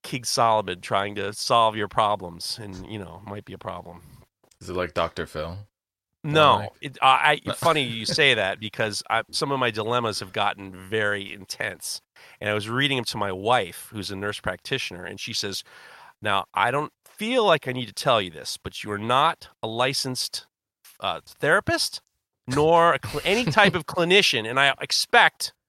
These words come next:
Speaker 1: that you're not," and she wasn't this, you know, you know, hard with me, but she was just like, "I expect that you're not giving real,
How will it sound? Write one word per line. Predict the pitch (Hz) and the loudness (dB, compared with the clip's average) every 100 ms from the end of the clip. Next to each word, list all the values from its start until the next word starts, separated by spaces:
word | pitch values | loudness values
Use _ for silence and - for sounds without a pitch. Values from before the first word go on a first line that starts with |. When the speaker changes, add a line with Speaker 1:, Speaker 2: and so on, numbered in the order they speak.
| _ _ _ 135 | _ _ _ -8
Speaker 1:
that | - | -2
you're | 160 | 0
not," | 151 147 170 | 4 4 2
and | |
she | 156 180 | -2 -2
wasn't | 139 110 98 | -2 -2 -6
this, | 90 - - _ | -6 -10 -14 _
you | 107 | -10
know, | 80 80 _ - | -10 -16 _ -16
you | 110 | -16
know, | 82 _ - | -16 _ 0
hard | 143 113 | 2 2
with | 90 90 | 0 -12
me, | 101 139 _ _ - | -14 -14 _ _ -8
but | 110 | -4
she | - 127 | -2 -4
was | 113 - | -4 -6
just | - | -4
like, | 107 101 | -4 0
"I | 120 | 0
expect | 123 - 151 - | 2 0 -2 -4
that | 135 - | -8 -6
you're | 127 | -2
not | 120 - | -2 -2
giving | 117 104 | -6 -6
real, | 95 98 110 104 98 | -6 -6 -4 -2 -4